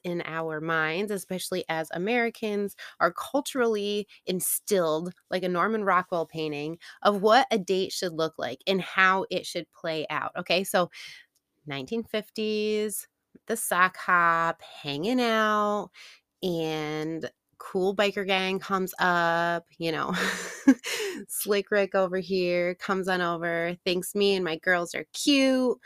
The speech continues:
wants to buy us sodas, asks us if we'll go out on a date, go to see the drive-ins, and he'll bring us home by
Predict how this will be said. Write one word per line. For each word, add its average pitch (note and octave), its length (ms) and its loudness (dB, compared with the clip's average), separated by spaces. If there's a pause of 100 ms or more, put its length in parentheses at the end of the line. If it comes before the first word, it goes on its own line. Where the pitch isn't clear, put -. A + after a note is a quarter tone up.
(280)
wants F3+ 280 0
to F#3+ 100 -2
buy D#3 260 0
us - 140 -6
sodas, A#3 960 2 (260)
asks F3 300 4
us F3+ 160 -4
if F3+ 140 -2
we'll E3+ 180 -4
go E3 160 -2
out D#3 180 0
on D#3 160 -4
a D#3 200 -10
date, A#3 640 6 (240)
go E3+ 180 0
to E3 80 -8
see E3 220 -8
the D#3+ 140 -10
drive-ins, G#3 1200 2
and G#3 120 0
he'll G3 80 2
bring F3 260 2
us F3 160 -4
home F3 300 -4
by D#3 480 -6